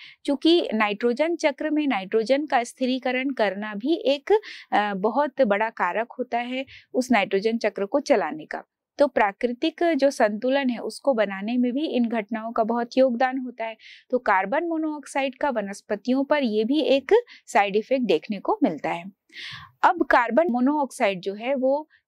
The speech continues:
कैसे नियंत्रित किया जा सकता है? तो कार्बन मोनोऑक्साइड का जो नियंत्रण है, वो हम, अ, जीवाश्म ईंधन, अ, जैसे कोल है, पेट्रोलियम है, इनका जहाँ जहाँ पर अपूर्ण दहन होता है,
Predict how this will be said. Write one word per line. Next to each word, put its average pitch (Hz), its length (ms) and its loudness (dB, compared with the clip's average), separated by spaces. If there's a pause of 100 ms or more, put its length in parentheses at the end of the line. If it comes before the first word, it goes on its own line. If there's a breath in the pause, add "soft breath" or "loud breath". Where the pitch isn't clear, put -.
कैसे 285 400 2
नियंत्रित 240 520 -2 (100)
किया 185 160 2
जा 147 160 -4
सकता - 360 -12
है? 170 280 -14 (420 loud breath)
तो 285 80 6
कार्बन 247 420 2
मोनोऑक्साइड 302 680 -4
का 294 180 -2
जो 277 140 -2
नियंत्रण 226 560 -2
है, 226 260 -6 (360 loud breath)
वो 269 160 4
हम, 302 260 -4 (120)
अ, 208 280 -6
जीवाश्म 233 640 0
ईंधन, 269 380 0
अ, 190 500 -6
जैसे 202 300 -4
कोल 233 520 0 (200)
है, 196 220 -2
पेट्रोलियम 220 720 0
है, 196 200 -12 (300 loud breath)
इनका 262 360 4
जहाँ 262 320 0
जहाँ 269 260 -6
पर 269 160 -6
अपूर्ण 262 500 -2
दहन 226 320 -2
होता 190 280 -8
है, 220 220 -4